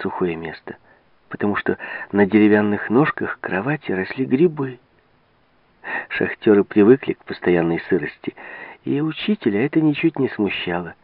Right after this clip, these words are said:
Для него самым важным было то, что квартира находилась вблизи горных пещер, где он делал раскопки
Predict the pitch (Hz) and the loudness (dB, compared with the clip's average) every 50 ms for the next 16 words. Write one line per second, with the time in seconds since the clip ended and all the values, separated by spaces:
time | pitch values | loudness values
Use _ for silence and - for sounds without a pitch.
0 | _ _ _ _ _ _ _ _ _ _ _ _ _ _ - - 90 110 135 147 | _ _ _ _ _ _ _ _ _ _ _ _ _ _ -10 -2 2 4 6 6
1 | 160 156 127 95 - - 131 120 113 117 117 123 147 202 226 208 156 139 117 110 | 6 6 4 2 2 2 2 2 2 2 0 0 0 0 0 2 2 0 0 2
2 | 113 127 127 123 - 165 160 - - - 120 - - 117 117 120 - - - - | 4 2 2 2 0 -2 -2 -2 -4 -8 -10 -8 -6 -6 -6 -6 -6 -6 0 4
3 | 196 202 175 139 127 117 - 120 117 151 175 170 - - - - - - - - | 6 6 6 6 4 0 -2 0 2 4 2 2 2 -2 -10 -14 -12 -12 -14 -10
4 | - - 120 113 117 131 135 131 156 160 147 135 131 139 156 165 151 147 151 143 | -6 -4 -2 2 4 4 4 6 4 4 4 4 6 6 6 6 4 2 -2 -6
5 | - - - 147 143 - - - - - 98 80 65 65 - - - - - - | -8 -8 -8 -8 -6 -6 -8 -10 -8 -6 -6 -4 -4 -6 -8 -12 -14 -18 -20 -20
6 | - - - - - - 90 85 - 95 95 117 131 131 117 - 87 98 110 117 | -20 -20 -20 -20 -14 -12 -8 -2 0 2 2 2 2 0 -2 0 0 2 2 2
7 | 117 113 110 113 - - - - - _ _ _ _ _ - 95 101 - - - | 0 -2 -4 -8 -12 -18 -20 -20 -20 _ _ _ _ _ -8 -8 -8 -8 -10 -6
8 | - 104 107 104 - - - - _ - 104 - - | -2 -2 -2 -2 -2 -8 -18 -20 _ -16 -16 -16 -16